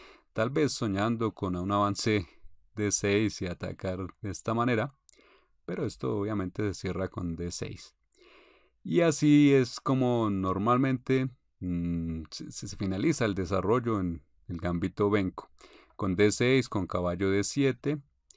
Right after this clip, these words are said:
y con eso el desarrollo quedará concluido. Ahora en este punto, las blancas desean jugar dama H seis para dar mate, <laughs> pero no pueden hacerlo porque su alfil,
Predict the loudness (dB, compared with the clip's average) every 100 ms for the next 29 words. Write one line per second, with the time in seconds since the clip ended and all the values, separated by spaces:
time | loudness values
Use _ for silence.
0 | _ _ _ _ -4 0 2 2 2 2
1 | 0 -2 0 0 -2 -2 -2 0 -2 -2
2 | -4 -6 -12 _ -6 -6 -4 0 2 0
3 | -4 -14 -20 -20 -20 -20 -20 -6 0 4
4 | 4 4 4 4 4 4 0 -2 -18 -20
5 | _ -4 -2 0 0 0 0 -2 0 -2
6 | 0 0 0 -2 -2 0 0 0 -2 -2
7 | -4 -6 -6 -2 0 2 2 2 -2 -10
8 | -14 _ _ -12 -10 -12 -14 _ -12 -8
9 | -4 -2 -4 -6 -8 -6 -8 -6 -10 -14
10 | -20 -20 -20 -20 _ 0 4 4 6 4
11 | 4 2 0 0 -2 -4 -6 -4 -4 -4
12 | -4 -4 -2 0 0 0